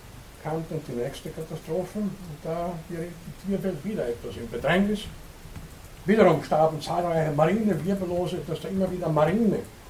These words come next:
vorkommen, darf es nicht wundern, ein beträchtlicher Teil,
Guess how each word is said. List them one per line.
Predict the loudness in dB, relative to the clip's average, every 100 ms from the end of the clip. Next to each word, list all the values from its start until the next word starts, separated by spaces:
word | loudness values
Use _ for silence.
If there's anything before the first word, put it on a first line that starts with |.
| -20 -20 -18 0
vorkommen, | 2 4 2 0 0
darf | 0 0
es | 0
nicht | -2
wundern, | 0 0 2 0 -2 -2
ein | -2 -4
beträchtlicher | -6 2 4 4 2 -2 -2
Teil, | 2 2 2